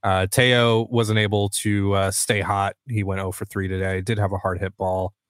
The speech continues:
Uh, also walked, <laughs> which is, you know, pretty surprising <laughs> when it comes to Teoscar Hernandez. But, uh, yeah, you didn't really get much out of Ty France today. Didn't really get much out of Julio today. He had an infield R B I single in that eighth inning, but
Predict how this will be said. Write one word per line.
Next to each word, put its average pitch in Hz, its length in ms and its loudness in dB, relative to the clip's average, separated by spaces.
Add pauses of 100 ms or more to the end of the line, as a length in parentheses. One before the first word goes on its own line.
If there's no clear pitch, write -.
(100)
Uh, 107 140 -2
also 139 260 2
walked, 95 440 -2
<laughs> - 80 -14
which 127 200 -2
is, 117 260 -4 (920)
you 101 120 -4
know, 117 160 -2 (140)
pretty 123 180 -2
surprising 107 560 0 (180)
<laughs> - 200 -10
when 123 100 4
it 98 60 -4
comes 98 220 -4
to 101 80 -8
Teoscar 101 520 -4
Hernandez. 98 680 -6
But, 98 200 -4 (140)
uh, 98 280 -2 (880)
yeah, 107 140 4
you 110 140 2
didn't 117 200 2
really 120 160 4
get 117 140 2
much 117 220 2
out 107 100 2
of 98 60 0
Ty 101 160 0
France 165 340 -2
today. 147 320 0
Didn't 117 180 -2
really 110 140 0
get 107 140 -2
much 104 200 -4
out 95 80 -6
of 95 120 -8
Julio 135 320 0
today. 117 280 -2
He 107 100 0
had 104 120 0
an 104 140 -2
infield 101 480 -2
R 95 100 -2
B 95 140 -4
I 95 80 -2
single 95 480 -4
in 95 60 -4
that 95 140 -4
eighth 92 240 -8
inning, 95 300 -6
but 90 200 -8